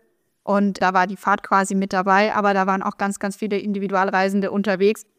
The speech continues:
die sich quasi vor Ort noch auf eine Junke eingemietet haben oder so. Also das ist, glaub ich, je nach Preis da auch kein Problem, das mal spontan zu machen.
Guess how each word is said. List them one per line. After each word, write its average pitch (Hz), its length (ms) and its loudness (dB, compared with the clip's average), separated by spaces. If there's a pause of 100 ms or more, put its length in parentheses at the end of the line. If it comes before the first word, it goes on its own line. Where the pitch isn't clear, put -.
(300)
die 208 100 2
sich 202 140 2
quasi 196 320 2
vor - 240 0
Ort 233 180 2
noch 214 140 2
auf 196 160 4
eine 208 120 0
Junke 226 340 4
eingemietet 214 560 2
haben 196 220 4
oder 196 180 2
so. 196 140 0
Also 190 180 0
das 190 180 -2
ist, - 340 -10
glaub 190 260 2
ich, - 120 -10
je 202 100 0
nach 185 200 -2
Preis 180 440 -2 (340)
da 190 140 4
auch 185 120 -2
kein 196 260 -2
Problem, 202 340 -2
das 190 140 -8
mal 185 120 -2
spontan 226 520 2
zu 269 120 0
machen. 233 420 4